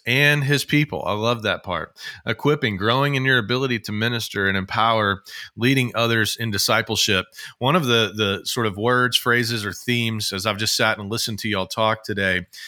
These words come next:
that keeps bubbling up is the idea of authentic, organic. And sometimes I think we can resist framework to things that happen authentically and organically because now it feels forced. Now it feels programmatic.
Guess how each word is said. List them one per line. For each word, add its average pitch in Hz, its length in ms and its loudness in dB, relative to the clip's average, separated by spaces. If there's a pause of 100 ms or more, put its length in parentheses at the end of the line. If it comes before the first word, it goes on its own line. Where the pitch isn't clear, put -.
(180)
that 101 320 0
keeps 113 260 -4
bubbling 110 440 0
up 104 260 0
is 92 100 -4
the 95 140 -4
idea 107 280 0
of 95 100 -4
authentic, 104 760 -2 (220)
organic. 107 720 0 (220)
And 104 120 -6
sometimes 143 640 2 (320)
I 104 80 0
think 135 280 -2
we 143 80 2
can 143 220 0
resist 127 560 2
framework 131 640 -2 (220)
to 113 100 -4
things 120 400 -2
that 117 160 0
happen 120 500 0
authentically 117 640 -2
and 110 100 -2
organically 110 640 0
because 104 320 -2
now 113 220 2
it 110 100 -4
feels 113 240 -2
forced. - 640 -8
Now 120 200 2
it - 80 -12
feels 127 180 -2
programmatic. 104 640 -4